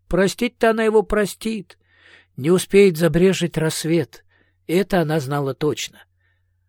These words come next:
Однако сперва пускай помучается. Но все это случилось до того, как подействовал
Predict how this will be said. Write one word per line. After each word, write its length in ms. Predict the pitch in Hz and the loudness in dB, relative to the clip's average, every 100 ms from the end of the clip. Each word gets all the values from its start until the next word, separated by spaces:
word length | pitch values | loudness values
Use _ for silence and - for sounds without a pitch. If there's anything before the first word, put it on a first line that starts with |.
| _ | _
Однако 760 | 113 110 104 117 151 151 - 127 | -6 -6 -6 -2 -2 -2 -4 -6
сперва 640 | - 110 101 - 151 151 _ _ _ _ _ | -6 -8 -8 -4 -4 -4 _ _ _ _ _
пускай 480 | - 113 - 127 107 | -6 -4 -4 -4 -4
помучается. 960 | - 101 101 107 - 90 87 - - - _ _ _ _ _ _ _ - | -6 -12 -10 -10 -10 -10 -12 -14 -14 -18 _ _ _ _ _ _ _ -10
Но 300 | 135 220 247 | 2 2 2
все 220 | - 254 | 0 4
это 180 | 240 247 | 4 4
случилось 540 | - 247 - 240 247 180 | 0 -2 0 0 0 2
до 180 | 202 | 0
того, 420 | 165 196 190 104 _ _ | 2 2 2 -2 _ _
как 260 | - 151 - | -6 -6 -4
подействовал 920 | 120 117 170 190 - 165 160 165 151 | -6 2 2 2 -2 0 2 0 0